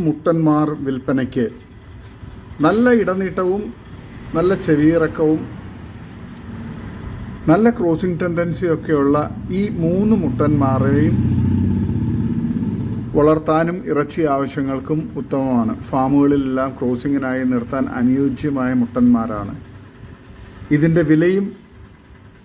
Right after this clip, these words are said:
മറ്റ് വിശദ വിവരങ്ങളും താഴെ കാണുന്ന നമ്പറിൽ ബന്ധപ്പെട്ട്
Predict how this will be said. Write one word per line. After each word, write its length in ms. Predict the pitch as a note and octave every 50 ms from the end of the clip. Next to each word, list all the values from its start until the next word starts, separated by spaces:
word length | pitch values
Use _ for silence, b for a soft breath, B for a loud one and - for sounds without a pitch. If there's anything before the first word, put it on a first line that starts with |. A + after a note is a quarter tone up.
| - - C#3+
മറ്റ് 200 | C#3+ D3 C#3+ E3 D#3 C#3+
വിശദ 260 | B2+ - - F3+ E3+ F3+ D#3 C#3+
വിവരങ്ങളും 600 | C#3 C3+ C#3+ C#3+ C#3+ C#3+ D3 D3 C#3+ C#3+ C#3+ D#3+ - - - - - - - - - - - - - - - - - - - - - -
താഴെ 240 | C3+ C3 C3+ D3 D3 D3+ -
കാണുന്ന 320 | C3+ C3 C3 B2+ C3 B2+ B2 B2
നമ്പറിൽ 380 | B2 B2 A#2+ C3 C3+ C#3+ D3+ F#3 A#3+ - - - - - - - - - - - - - - - - - - - - A#2
ബന്ധപ്പെട്ട് 500 | C3 C3+ C3 - - - C#3+ B2 - C#3+